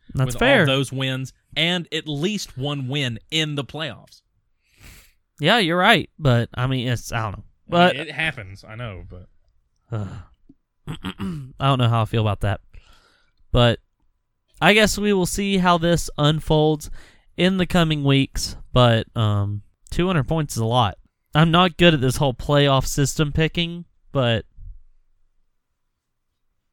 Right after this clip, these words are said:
Speaker 1: I'm feeling pretty good about my two hundred point gap right now. Well,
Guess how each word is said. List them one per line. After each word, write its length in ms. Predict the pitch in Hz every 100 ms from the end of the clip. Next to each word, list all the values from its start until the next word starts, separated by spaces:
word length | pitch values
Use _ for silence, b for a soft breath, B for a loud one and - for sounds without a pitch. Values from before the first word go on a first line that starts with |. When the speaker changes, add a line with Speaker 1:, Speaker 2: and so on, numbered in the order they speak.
| _ _ _ _ -
Speaker 1:
I'm 140 | 135
feeling 220 | 185 208
pretty 180 | 208 165
good 160 | 165 165
about 220 | 131 120
my 100 | 120
two 220 | - 135
hundred 180 | 123 117
point 240 | - 117
gap 240 | 117 120 -
right 160 | 95
now. 200 | 101 101 _ - - _ _ _ _ 131 127 _ _ _ _ _ _ _ _ -
Well, 300 | 160 226